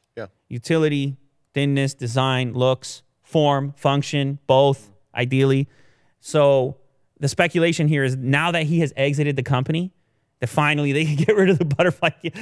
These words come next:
Speaker 2: Like,
Speaker 1: Whew.
Speaker 2: like, may-,
Speaker 1: Glad
Speaker 2: like,
Speaker 1: he's
Speaker 2: may-, like,
Speaker 1: gone.
Speaker 2: somehow maybe he was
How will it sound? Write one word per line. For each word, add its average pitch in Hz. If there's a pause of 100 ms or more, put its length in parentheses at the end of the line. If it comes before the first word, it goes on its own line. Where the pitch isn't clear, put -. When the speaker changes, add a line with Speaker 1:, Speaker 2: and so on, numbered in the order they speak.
Speaker 2:
Like, 160 (180)
Speaker 1:
Whew. 302 (200)
Speaker 2:
like, 202
may-, 202
Speaker 1:
Glad 214 (100)
Speaker 2:
like, 190
Speaker 1:
he's 190
Speaker 2:
may-, 202
like, 196
Speaker 1:
gone. 208
Speaker 2:
somehow 240
maybe 214 (140)
he 185
was 190